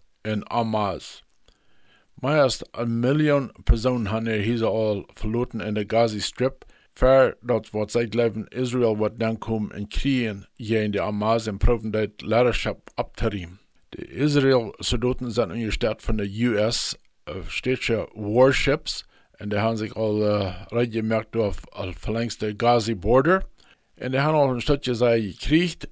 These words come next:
und, äh, aber die haben den noch nicht ab-, könnt abriemen. Dort hat all sehr viel Vernichtung gegeben und sehr viele Häuser sind all, äh, äh, verbombt.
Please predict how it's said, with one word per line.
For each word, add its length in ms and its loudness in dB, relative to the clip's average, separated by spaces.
und, 400 -2
äh, 100 4
aber 280 0
die 100 0
haben 280 0
den 160 2
noch 160 0
nicht 200 -2
ab-, 220 -6
könnt 240 -6
abriemen. 540 -2
Dort 160 -2
hat 280 0
all 100 0
sehr 240 2
viel 180 -2
Vernichtung 580 -6
gegeben 400 -4
und 80 -8
sehr 240 -2
viele 200 -4
Häuser 300 -2
sind 220 -4
all, 260 -2
äh, 240 -4
äh, 60 -6
verbombt. 680 -2